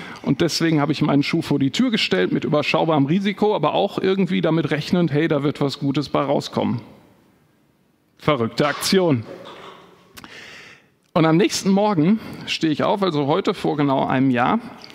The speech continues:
geh raus und dann steht da einer von diesen großen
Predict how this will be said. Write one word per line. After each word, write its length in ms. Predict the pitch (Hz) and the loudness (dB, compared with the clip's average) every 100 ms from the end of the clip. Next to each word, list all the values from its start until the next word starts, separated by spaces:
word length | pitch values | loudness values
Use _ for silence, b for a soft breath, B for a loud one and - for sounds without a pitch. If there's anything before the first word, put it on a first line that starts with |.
| B B B B B - | B B B B B -2
geh 140 | 139 | 2
raus 400 | 113 147 214 - | 2 2 0 0
und 100 | 143 | 0
dann 160 | 147 135 | 2 0
steht 260 | - 190 | 0 0
da 100 | 196 | 0
einer 260 | - 170 151 | 2 0 0
von 180 | 156 160 | 0 0
diesen 280 | 139 135 | 2 2
großen 840 | 131 135 180 226 - 208 220 214 | 2 0 0 0 2 4 4 2